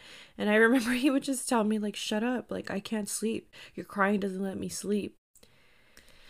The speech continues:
And that should have been an indicator that that relationship wasn't for me, but there I stayed.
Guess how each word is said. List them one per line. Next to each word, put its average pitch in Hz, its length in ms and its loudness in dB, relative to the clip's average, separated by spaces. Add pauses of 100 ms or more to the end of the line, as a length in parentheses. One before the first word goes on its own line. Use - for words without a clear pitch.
(300)
And 254 220 2
that 226 200 8
should 320 200 2
have 349 120 2
been 277 140 4
an 254 100 4
indicator 226 680 2
that 220 180 2
that 226 140 6
relationship 214 600 2
wasn't 208 420 -2
for 180 120 0
me, 202 360 -2 (320)
but 175 400 -2
there 196 360 0
I 254 100 2
stayed. 220 580 0